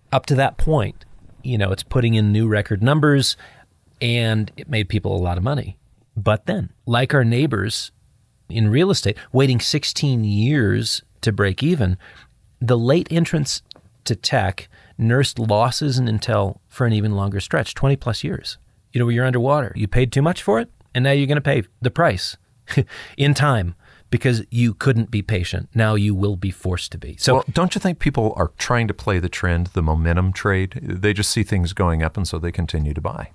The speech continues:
Speaker 1: Yeah, and I think for most investors, buying an idea, playing a trend, it's difficult to conceive of anything other than the continuation of that trend. So they're at the intersection of hope and greed.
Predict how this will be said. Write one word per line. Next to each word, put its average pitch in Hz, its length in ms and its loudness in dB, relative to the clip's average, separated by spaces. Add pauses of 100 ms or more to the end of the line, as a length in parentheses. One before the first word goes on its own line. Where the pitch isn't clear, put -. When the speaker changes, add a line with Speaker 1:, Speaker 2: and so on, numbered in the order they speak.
(220)
Speaker 1:
Yeah, 202 120 2
and 190 60 0
I 175 60 2
think 180 140 -2
for 170 100 2
most 165 260 4
investors, 113 520 0
buying 147 460 0
an 104 60 2
idea, - 500 -8
playing 170 460 4
a 98 60 4
trend, - 460 -4 (560)
it's - 200 -8
difficult 117 540 -4
to - 80 -18
conceive 107 500 -2
of 117 120 0
anything 120 400 -2
other 120 180 0
than 127 140 0
the 131 80 0
continuation 156 640 0
of 330 60 -4
that 311 140 -4
trend. - 300 -12 (520)
So 139 180 0
they're 147 300 2
at 175 80 0
the 147 160 2
intersection 127 500 0
of 104 100 0
hope 117 280 0
and 98 180 0
greed. 95 460 -2